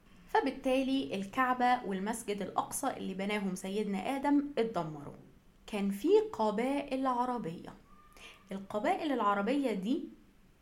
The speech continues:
في قبيلة كان اسمهم الكنعانيون. تمام؟ القبائل العربية عامة كانوا متشتتين في شبه الجزيرة العربية بشكل عام. فجت قبيلة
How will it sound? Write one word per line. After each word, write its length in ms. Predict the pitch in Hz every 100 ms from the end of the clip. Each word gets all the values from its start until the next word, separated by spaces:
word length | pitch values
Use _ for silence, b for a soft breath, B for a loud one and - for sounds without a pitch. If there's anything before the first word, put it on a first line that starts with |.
| -
في 120 | - 311
قبيلة 480 | 320 208 247 277
كان 220 | 247 254 262
اسمهم 400 | 254 247 254 240
الكنعانيون. 1200 | 196 190 - 240 226 202 220 220 202 180 151 151 190 - -
تمام؟ 380 | - 214 320 349 -
القبائل 460 | 247 247 254 320 415
العربية 520 | 349 277 240 294 320
عامة 580 | 311 254 226 294 311 294 285
كانوا 240 | 269 285
متشتتين 960 | 254 226 220 - 214 - 220 277 294 285
في 340 | - 240 254
شبه 280 | 247 226 220
الجزيرة 460 | 202 196 196 202
العربية 800 | 220 202 190 196 262 262 269 262 - - -
بشكل 800 | 180 226 240 240 233 233 226 -
عام. 480 | 175 190 175 175 - B B B - -
فجت 520 | - 240 233 381 -
قبيلة 460 | - 226 262 285 285